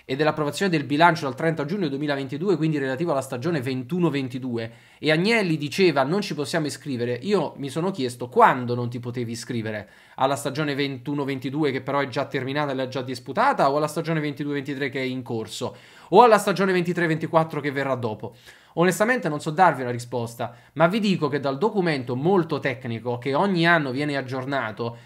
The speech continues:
con i requisiti per ottenere la licenza, la licenza figc, c'è scritto, in quel documento, in cui ci sono tantissimi adempimenti da fare,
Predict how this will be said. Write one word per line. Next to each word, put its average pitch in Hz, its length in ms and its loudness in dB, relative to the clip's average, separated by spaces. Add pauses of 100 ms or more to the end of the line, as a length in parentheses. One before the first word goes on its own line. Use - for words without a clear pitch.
(120)
con 190 220 4
i 156 80 4
requisiti 151 580 0
per 131 140 -2
ottenere 151 400 -2
la 139 140 2
licenza, 139 1000 0 (440)
la 135 180 0
licenza 180 500 0
figc, 143 960 -2 (340)
c'è 190 120 2
scritto, 190 440 0
in 160 140 0
quel 220 120 4
documento, 147 680 0 (160)
in 143 160 -6
cui 190 120 -2
ci 165 120 0
sono 160 180 -2
tantissimi 156 560 -2
adempimenti 143 540 -4
da 131 100 -4
fare, 110 320 -4